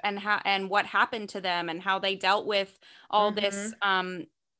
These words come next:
Speaker 1: basically the media frenzy and the, and what happened with her
Speaker 2: Yeah.
Speaker 1: kind of just, like, undoing everything and finding out all of her past
Speaker 2: Yeah.
Speaker 1: and her having to, um,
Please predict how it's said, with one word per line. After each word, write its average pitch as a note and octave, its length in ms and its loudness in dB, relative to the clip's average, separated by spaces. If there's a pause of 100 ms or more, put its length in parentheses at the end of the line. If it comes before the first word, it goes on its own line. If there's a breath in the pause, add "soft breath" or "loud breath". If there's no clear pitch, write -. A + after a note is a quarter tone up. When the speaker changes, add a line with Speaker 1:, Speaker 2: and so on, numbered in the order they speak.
(520)
Speaker 1:
basically G#3 460 -4
the G3 100 -4
media G3 300 -6
frenzy F#3+ 460 -6
and E3+ 200 -8
the, E3+ 240 -4
and F3 180 -6
what F3 140 -4
happened F3 420 -4
with E3+ 220 -8
her G3 120 -6
Speaker 2:
Yeah. F3+ 260 0 (180)
Speaker 1:
kind F3 140 -6
of E3+ 100 -12
just, - 180 -12
like, E3+ 220 -8
undoing E3+ 680 -6
everything E3+ 560 -8
and D#3 300 -8
finding E3 380 -8
out D#3+ 180 -10
all E3 240 -6
of D#3+ 80 -18
her D3+ 140 -16
past E3+ 560 -2
Speaker 2:
Yeah. D#3+ 60 -2
Speaker 1:
and D#3+ 140 -6 (340 soft breath)
her F#3 120 2
having F3 400 -2 (120)
to, E3+ 300 -8 (540 soft breath)
um, D3+ 380 -4